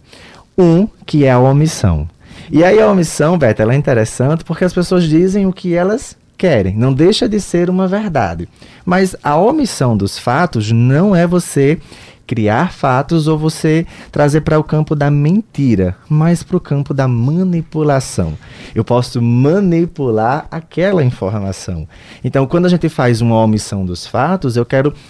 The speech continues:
mostrar para as pessoas aquilo que é relevante para mim. E nessa relevância,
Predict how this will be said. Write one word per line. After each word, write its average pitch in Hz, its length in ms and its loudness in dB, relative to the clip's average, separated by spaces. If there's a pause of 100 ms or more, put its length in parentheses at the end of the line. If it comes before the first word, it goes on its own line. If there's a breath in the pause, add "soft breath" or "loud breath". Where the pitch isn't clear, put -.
(220 loud breath)
mostrar 160 440 0
para 208 100 0
as 185 80 -2
pessoas 160 680 0 (220 loud breath)
aquilo 156 340 -2
que 151 260 -2
é 165 80 2
relevante 139 640 -2
para 151 420 -2
mim. 120 400 4 (380 soft breath)
E 262 60 2
nessa 160 280 0
relevância, 107 840 -2